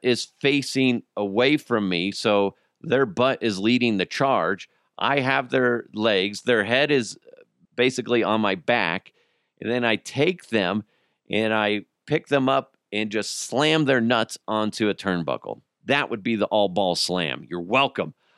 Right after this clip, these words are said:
I should be a fucking wrestler. I should.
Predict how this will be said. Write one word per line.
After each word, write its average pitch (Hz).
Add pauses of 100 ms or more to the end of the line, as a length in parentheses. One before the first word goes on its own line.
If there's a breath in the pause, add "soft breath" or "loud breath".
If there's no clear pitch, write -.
I 202
should 214
be 202
a 160
fucking 214
wrestler. 220 (220 soft breath)
I 208
should. 240